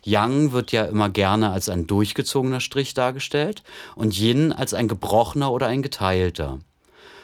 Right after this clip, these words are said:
Wenn wir eine Stufe dazu packen,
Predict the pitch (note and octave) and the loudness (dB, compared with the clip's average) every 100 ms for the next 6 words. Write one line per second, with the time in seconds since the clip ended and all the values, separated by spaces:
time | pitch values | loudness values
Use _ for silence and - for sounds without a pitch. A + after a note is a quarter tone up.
0 | _ F#2+ A#2+ B2 A#2+ A2+ A#2 A2 G#2 F#2+ | _ 0 2 2 0 2 4 4 2 -2
1 | - _ _ _ _ _ _ _ - _ | -14 _ _ _ _ _ _ _ -20 _
2 | - _ _ G#2+ A2+ B2+ C#3+ C3+ B2+ G#2 | -20 _ _ -2 0 2 2 4 2 0
3 | - D#3 D3 G#2+ G2+ - A#3+ B2+ G#2+ C#3 | 0 0 0 0 0 0 -2 0 -2 -2
4 | F3 | -4